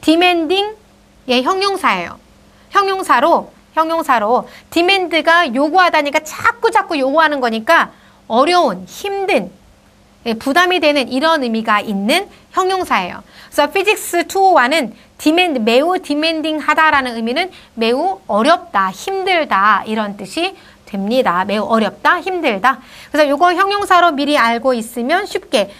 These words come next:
D번이라는 답을 고르실 수 있고요. 있고요. 음. 아니면 하나하나 뭐 의미가 어떤 게 더 맞는지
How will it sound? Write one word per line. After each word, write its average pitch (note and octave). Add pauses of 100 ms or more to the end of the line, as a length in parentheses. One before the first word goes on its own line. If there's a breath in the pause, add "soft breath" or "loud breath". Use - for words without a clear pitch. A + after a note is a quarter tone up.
(160 loud breath)
D번이라는 B3+
답을 D4+
고르실 C#4+
수 E4
있고요. A3+
있고요. G#3+ (240)
음. E3+ (1040 loud breath)
아니면 C#4
하나하나 C#4
뭐 G#3
의미가 C4+
어떤 A3+
게 D4+
더 C4
맞는지 A3+